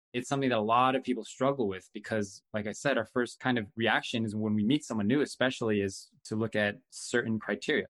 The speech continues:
And from what I've experienced is the matching candidates in particular who are very good at seeing people as a unique individual as opposed to other criteria, is that they are first and foremost able to see themselves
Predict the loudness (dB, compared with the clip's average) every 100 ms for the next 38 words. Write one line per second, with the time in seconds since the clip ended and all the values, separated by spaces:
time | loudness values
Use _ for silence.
0 | _ -2 -2 0 2 4 4 2 0 -4
1 | 2 4 2 -2 -2 -2 -2 -2 0 2
2 | 2 2 2 -2 0 0 2 2 0 -2
3 | -6 -2 0 0 -2 -2 -2 -2 0 0
4 | -4 -2 2 4 6 4 2 0 0 0
5 | 0 -2 -4 0 4 4 2 0 0 0
6 | 0 -2 -6 -2 -2 -2 -4 -4 -2 -2
7 | -2 -2 -4 -4 -4 -4 -4 -2 -2 -2
8 | -4 -4 -4 -8 0 2 2 2 2 4
9 | 2 4 2 2 2 0 2 -2 0 4
10 | 4 4 0 0 2 0 -4 -2 0 2
11 | 0 -4 -2 4 4 4 -2 -10